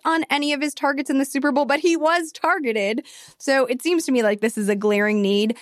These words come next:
And Josh Gordon was a nice Band-Aid for the team in the middle of the season. So it would just shock me if Belichick doesn't find, as he normally does,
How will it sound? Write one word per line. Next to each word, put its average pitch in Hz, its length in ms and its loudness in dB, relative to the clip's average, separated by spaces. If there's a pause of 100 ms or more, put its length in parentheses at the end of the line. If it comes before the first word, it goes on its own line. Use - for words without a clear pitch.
(240)
And 220 240 0
Josh 240 240 0
Gordon 240 320 0
was 208 200 2
a 233 60 -4
nice 208 260 -2
Band-Aid 208 520 -2
for 208 100 -2
the 202 80 -2
team 214 300 0
in 202 60 4
the 185 60 2
middle 202 280 2
of 214 80 -2
the 220 80 0
season. 214 420 0
So 196 240 0 (220)
it - 200 -14
would 247 220 0
just 254 300 -4
shock 254 420 -2
me 247 340 -2
if 208 160 -6
Belichick 208 440 0
doesn't 202 360 -2
find, 208 520 -2 (360)
as 233 200 2
he 269 100 2
normally 285 400 0
does, 240 560 0